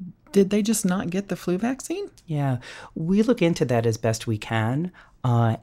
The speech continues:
Speaker 2: and certainly, uh, there is some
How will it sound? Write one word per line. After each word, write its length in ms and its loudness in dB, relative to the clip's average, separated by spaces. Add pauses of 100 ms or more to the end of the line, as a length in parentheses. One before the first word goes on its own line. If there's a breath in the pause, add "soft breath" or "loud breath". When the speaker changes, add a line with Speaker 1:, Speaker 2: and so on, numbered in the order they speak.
Speaker 2:
and 320 4
certainly, 800 0
uh, 140 -2
there 420 0
is 240 0
some 400 0